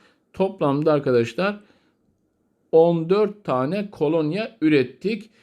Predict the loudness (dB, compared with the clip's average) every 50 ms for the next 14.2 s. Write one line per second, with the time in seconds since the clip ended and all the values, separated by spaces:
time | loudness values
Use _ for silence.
0 | _ _ _ -6 -4 -2 -2 -2 0 0 2 2 2 2 2 0 0 0 -2 0
1 | 0 0 0 0 0 0 0 0 -2 -2 -4 -8 -4 0 2 2 2 2 0 0
2 | -2 -2 0 2 2 2 2 0 -2 -2 -2 -2 -2 -4 -8 _ _ _ _ _
3 | _ -10 -4 -2 -2 0 0 0 0 0 2 0 0 0 0 2 2 4 4 2
4 | 2 2 2 2 2 2 2 0 0 -2 -2 -2 -2 -4 -6 -8 -8 -4 -2 0
5 | 0 0 0 -2 -6 -6 -6 -6 -4 -4 -2 -2 -2 -2 -2 -2 0 0 0 2
6 | 0 0 0 -2 -6 -6 -6 -10 -12 -6 -2 0 0 0 0 0 0 0 0 0
7 | -2 -2 -2 0 -2 -2 -2 0 0 0 0 -2 -6 -8 -16 _ _ _ _ _
8 | _ _ -12 -12 -10 -6 -2 0 2 2 2 2 2 2 2 2 2 0 0 0
9 | 0 -2 0 -2 -2 0 0 0 0 -2 -2 -2 -2 -2 -2 -2 -2 -2 0 0
10 | -2 -2 -2 -2 -2 -2 -2 -2 0 0 0 0 -2 0 0 -2 -2 -2 -2 -4
11 | -2 -2 -2 -2 -2 -4 -8 -6 -4 0 2 2 2 2 2 0 -2 -2 0 0
12 | 0 -2 -2 -2 -2 -2 -2 -4 -4 -10 -18 _ -20 -20 _ _ -4 -2 0 2
13 | 2 2 2 2 2 0 0 0 -2 -4 -4 -4 -2 -4 -4 -4 -4 -4 -2 0
14 | 0 0 0 -2